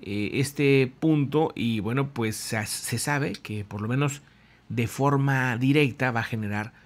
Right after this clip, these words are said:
ochocientos empleos. Según se sabe, esta compañía, esta fábrica va a crear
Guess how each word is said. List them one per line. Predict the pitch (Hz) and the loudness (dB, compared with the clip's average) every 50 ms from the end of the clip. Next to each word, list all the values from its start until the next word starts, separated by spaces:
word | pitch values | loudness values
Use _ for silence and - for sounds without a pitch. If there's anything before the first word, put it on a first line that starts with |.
| - _ _ _ _ | -20 _ _ _ _
ochocientos | 147 156 143 - - 123 - - 123 113 113 113 113 - 123 117 - - - | 2 2 4 2 0 -2 -2 -2 -2 -2 -2 -4 -2 -2 -2 -4 -4 -8 -10
empleos. | 107 104 101 104 107 - - 117 113 110 110 107 107 104 95 101 - - - - - - - - - - - | -8 -6 -6 -6 -6 -4 -4 -2 0 0 2 2 0 0 -2 -4 -8 -14 -18 -20 -20 -20 -20 -20 -20 -20 -16
Según | - - 123 120 135 143 143 | -6 -2 0 2 4 4 2
se | 135 143 | 2 2
sabe, | 139 139 180 185 185 180 | 0 2 0 2 2 2
esta | 165 - - 139 127 | 0 0 0 -2 -2
compañía, | - 127 123 120 - 113 117 123 135 143 143 143 139 143 135 | 0 -2 -2 -2 -2 -2 -2 0 0 0 2 2 2 2 2
esta | 98 120 - - 107 | 0 -2 -2 -4 -6
fábrica | 104 - - 131 131 131 131 131 131 131 - 131 120 | -8 -4 0 0 0 2 0 -2 -4 -4 -2 -2 0
va | 120 120 | 0 0
a | 120 | -2
crear | - 120 113 113 113 120 117 113 | -4 -4 -2 0 0 0 -2 -2